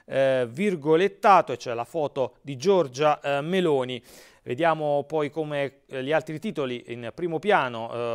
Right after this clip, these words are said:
eh, del Secolo d'Italia. G sette, fermare l'escalation, possibili nuove sanzioni all'Iran. Superbonus, devastazione senza precedenti sui conti.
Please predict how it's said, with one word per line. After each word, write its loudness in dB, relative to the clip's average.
eh, -8
del -2
Secolo -4
d'Italia. 4
G -6
sette, -2
fermare -2
l'escalation, -4
possibili -8
nuove -2
sanzioni -8
all'Iran. -2
Superbonus, 0
devastazione -2
senza -6
precedenti -6
sui -10
conti. -2